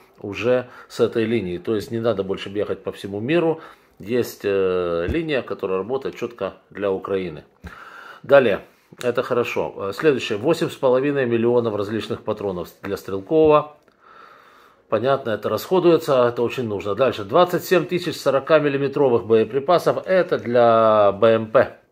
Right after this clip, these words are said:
немецких Б М П и Б Т Р. Э, бронированный мостовкладчик "Бивер". Вот это интересно. У нас каждый раз становится больше и больше мостовкладчиков.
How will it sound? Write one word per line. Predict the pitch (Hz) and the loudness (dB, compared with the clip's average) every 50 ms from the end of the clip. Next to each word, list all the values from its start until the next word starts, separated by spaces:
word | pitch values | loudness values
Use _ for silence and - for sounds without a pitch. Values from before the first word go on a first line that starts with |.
| _ - | _ -16
немецких | 113 107 104 107 107 - - - 101 95 | -12 -10 -8 -8 -10 -8 -8 -10 -8 -6
Б | 98 107 | -4 -4
М | 104 101 101 | -4 -4 -4
П | - - 120 104 | -2 0 0 0
и | |
Б | 92 95 | 0 -2
Т | 92 - 101 | -4 -4 -4
Р. | 95 90 82 78 - - _ _ _ - - - - - - - - - - | -4 -4 -4 -6 -8 -12 _ _ _ -20 -20 -20 -20 -20 -20 -20 -18 -8 -2
Э, | - 117 120 120 | 2 2 2 4
бронированный | 120 151 170 175 185 180 160 160 147 139 135 135 | 4 2 2 4 4 6 6 6 6 4 4 2
мостовкладчик | 131 127 123 - - 151 135 139 156 139 123 120 - - 120 110 | 0 -2 -2 0 0 0 2 2 4 4 4 2 0 -6 -8 -8
"Бивер". | 110 120 123 117 113 113 | -6 -2 0 0 0 0
Вот | 123 - - | -2 -4 -6
это | - - - | -6 -6 -6
интересно. | - - - 320 - - 120 - 113 113 | -6 -6 -6 -4 -2 -4 -4 -4 -6 -8
У | |
нас | 113 - | -6 -6
каждый | - 131 123 113 127 131 | -6 -6 -6 -4 -2 -2
раз | 135 - - | -2 -2 -4
становится | - 135 120 113 107 - - | -4 -6 -6 -4 -6 -6 -8
больше | 104 98 117 139 135 - - 123 | -8 -6 -6 -6 -4 -4 -6 -6
и | |
больше | 107 107 120 110 - - 113 | -4 -2 -2 -4 -4 -6 -8
мостовкладчиков. | 107 104 - - 120 110 - 120 98 82 - - - - 82 | -8 -8 -6 -6 -6 -4 -2 -2 -4 -4 -6 -10 -14 -14 -14